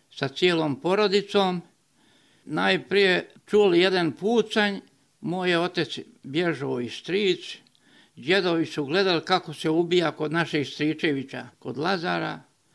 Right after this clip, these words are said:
Tetka je moja pobjegla sa djedom Stričevićem u podrum, ona je ostala živa. Ja sam uletio u sob, vidim da nekuda se bježi, ja uletio u sob,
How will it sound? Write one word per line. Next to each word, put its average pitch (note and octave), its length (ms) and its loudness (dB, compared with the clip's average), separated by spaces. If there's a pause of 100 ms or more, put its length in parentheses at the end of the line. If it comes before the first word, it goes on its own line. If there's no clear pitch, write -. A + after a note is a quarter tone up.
(280)
Tetka G#3 360 0
je E3+ 100 2
moja F3+ 320 -2
pobjegla F#3 680 -4 (300)
sa D3 160 -4
djedom D#3 560 0 (280)
Stričevićem D#3+ 800 -2
u C3 80 -6
podrum, G#3 520 0 (420)
ona D#3+ 220 -4
je C#3+ 80 -2
ostala C3+ 420 -8
živa. E3+ 460 -2 (720)
Ja E3 220 -2
sam - 360 -8 (840)
uletio F3 520 0
u E3 140 2
sob, D3+ 300 -4
vidim F3+ 320 2
da D#3+ 120 0
nekuda E3 500 0
se C#3+ 160 -4
bježi, F3+ 360 -2
ja E3 120 0
uletio F3 420 0
u G3+ 80 4
sob, G3+ 260 -4